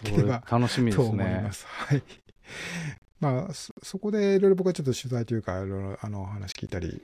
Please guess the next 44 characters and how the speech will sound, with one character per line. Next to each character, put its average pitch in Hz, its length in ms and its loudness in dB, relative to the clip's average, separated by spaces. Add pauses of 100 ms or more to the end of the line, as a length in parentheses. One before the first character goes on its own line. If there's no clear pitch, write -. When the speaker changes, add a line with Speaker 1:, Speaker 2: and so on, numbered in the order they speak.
Speaker 1:
自 - 160 -10
分 95 80 -2
で 87 80 -2
も 90 60 -4
調 110 180 0
べ 90 100 0
た 85 100 0
り 90 160 -2
し - 120 -8
た 95 100 -4
経 95 160 -4
験 92 200 -4
と 101 100 -8
し - 80 -6
て 120 120 0
は、 139 300 2
や 156 80 -2
っ - 80 -4
ぱ 196 60 2
り 156 80 2 (520)
ね、 143 140 2
あ 139 140 0
の、 139 80 2
胃 - 20 0
腸 180 200 0
の 180 80 0
ト 160 160 0
ラ 165 100 4
ブ 156 100 0
ル 123 80 4
み 110 80 0
た 110 80 -2
い 104 40 -2
な 101 40 -4
と 104 40 -6
こ 107 60 -2
ろ、 - 20 0
や 127 40 0
っ - 20 -6
ぱ 120 80 -6
補 139 160 -4
給 180 580 4 (520)
が 143 140 2
す-、 - 220 -10